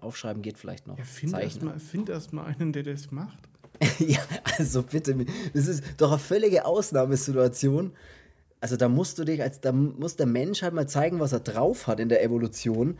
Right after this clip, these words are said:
Speaker 1: und muss sich mal anpassen an die ge-, an die gegebenen Umstände, sage ich jetzt einfach mal.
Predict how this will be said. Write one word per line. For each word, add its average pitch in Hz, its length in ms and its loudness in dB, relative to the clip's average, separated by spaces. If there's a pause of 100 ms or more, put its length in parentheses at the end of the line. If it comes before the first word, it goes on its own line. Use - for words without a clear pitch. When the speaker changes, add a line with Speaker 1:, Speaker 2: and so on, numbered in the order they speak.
(140)
Speaker 1:
und 127 140 6
muss 151 160 6
sich 175 120 0
mal 156 220 0
anpassen 139 580 -2
an 120 120 -2
die 120 120 -6
ge-, 123 240 -10
an 117 100 -2
die 123 320 2
gegebenen 143 520 2
Umstände, 101 560 -4
sage 92 240 -6
ich 92 80 -6
jetzt 95 120 -10
einfach 90 220 -8
mal. 92 220 -12